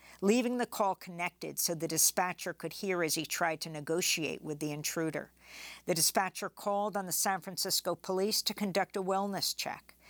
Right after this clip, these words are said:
DePape attacked Pelosi as the police arrived and was quickly arrested. Pelosi was rushed to the hospital with a fractured skull. DePape has been jailed,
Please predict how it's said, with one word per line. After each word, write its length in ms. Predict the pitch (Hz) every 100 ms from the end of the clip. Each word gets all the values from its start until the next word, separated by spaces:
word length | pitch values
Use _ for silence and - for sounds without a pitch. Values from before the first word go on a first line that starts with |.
| - -
DePape 400 | - - 180 170
attacked 460 | 165 - 196 185 _
Pelosi 560 | 190 180 196 - 233
as 140 | 202 170
the 60 |
police 460 | 175 - 196 196 -
arrived 540 | 170 175 175 185 202
and 100 | 233
was 160 | 196 196
quickly 460 | - 170 - 151 147
arrested. 560 | 151 143 - - - - _ -
Pelosi 420 | 180 160 - 160
was 240 | 147 139
rushed 380 | 160 170 - -
to 100 | -
the 80 | 165
hospital 640 | - 175 - - - 135 143
with 140 | 147
a 40 | -
fractured 580 | - 151 - - 156
skull. 460 | - - 170 160 151 - - - -
DePape 520 | - - - 202 196
has 180 | - 190
been 220 | - 180
jailed, 580 | 160 190 185 185 202 196